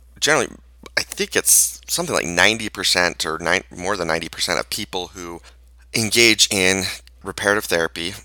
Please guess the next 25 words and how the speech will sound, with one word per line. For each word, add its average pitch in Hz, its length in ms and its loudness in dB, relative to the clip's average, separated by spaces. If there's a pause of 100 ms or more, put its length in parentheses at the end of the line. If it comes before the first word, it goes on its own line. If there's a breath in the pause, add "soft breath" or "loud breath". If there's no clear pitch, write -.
(580)
are 87 480 2 (500)
doing 98 220 -2
it 90 120 4
out 85 120 4
of 85 100 -4
a 85 40 -6
religious 85 720 -4
purpose. - 840 -2 (160)
Um, 78 300 -4
that's 87 280 4
what 90 160 -6
it's - 200 -6
driven 71 340 -6
by, - 360 -4 (220)
that 92 380 -6 (100)
this - 300 -4
behavior 104 500 -4
is 80 220 -4
wrong. 98 360 -2 (460 loud breath)
And 101 100 4
oftentimes 127 400 2
you'll 101 80 -4
hear 101 240 -2
them 95 180 -4
say, 90 580 2